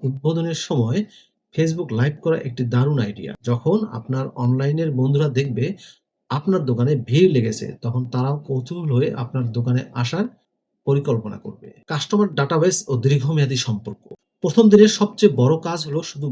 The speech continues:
বিক্রি করা নয়, বরং কাস্টমারের তথ্য সংগ্রহ করা। যখনই কেউ কিছু কিনবে বা শুধু দেখতে আসবে, অত্যন্ত বিনয়ের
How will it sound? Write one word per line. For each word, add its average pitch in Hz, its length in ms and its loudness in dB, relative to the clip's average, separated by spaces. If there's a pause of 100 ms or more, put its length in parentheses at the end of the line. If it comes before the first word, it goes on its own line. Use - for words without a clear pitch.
বিক্রি 127 260 -2
করা 117 200 -2
নয়, 131 240 -4
বরং 127 180 2 (460)
কাস্টমারের 147 460 -2 (100)
তথ্য 160 280 -10
সংগ্রহ 120 420 -2
করা। - 220 -12 (480)
যখনই 190 440 2
কেউ 151 200 0
কিছু 156 240 -6
কিনবে 151 320 0 (120)
বা 117 100 -6
শুধু 135 240 -8 (160)
দেখতে 143 240 0 (100)
আসবে, 98 240 -10 (420)
অত্যন্ত 135 340 -6 (160)
বিনয়ের 135 340 2